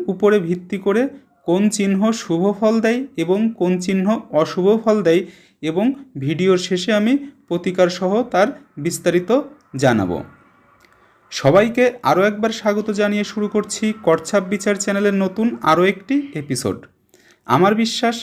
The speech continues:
আপনি ভেতর থেকে সুস্থ আছেন মায়াবী এই পৃথিবীর বুকে বর্তমান পরিস্থিতিতে। তাহলে শুরু করা যাক আজকের মূল ভিডিও। অনামিকা আঙ্গুলের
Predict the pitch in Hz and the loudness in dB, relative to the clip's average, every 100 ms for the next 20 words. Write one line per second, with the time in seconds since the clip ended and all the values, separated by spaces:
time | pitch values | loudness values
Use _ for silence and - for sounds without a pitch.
0 | - - 160 185 180 143 156 180 180 185 | -8 -4 -4 -2 -4 -2 0 0 0 -6
1 | 208 226 - 147 - - 220 220 233 233 | -4 -6 -8 -12 -10 -4 -2 0 0 0
2 | 240 - 147 156 160 165 170 170 170 - | -2 -12 -2 2 2 4 2 0 -6 -8
3 | 175 202 196 208 247 277 - _ 143 143 | -4 -4 -2 -2 -2 -4 -10 _ -2 -2
4 | 143 175 226 269 - _ - 139 135 - | 0 2 2 0 -6 _ -2 -2 -2 -4
5 | 117 104 87 - _ _ _ - 156 175 | -4 -4 -6 -8 _ _ _ -4 2 2
6 | 202 - 196 196 196 220 247 - _ - | 2 -2 0 4 4 2 -2 -6 _ -8
7 | 147 - 208 202 190 277 - - - 127 | -8 -4 -2 0 0 -2 -4 -18 -6 -2
8 | 120 98 - - _ _ _ _ _ _ | 0 0 -2 -10 _ _ _ _ _ _
9 | _ _ _ _ _ _ _ _ _ - | _ _ _ _ _ _ _ _ _ 0
10 | 127 170 208 226 226 226 226 226 220 233 | 4 4 4 2 2 4 4 4 4 2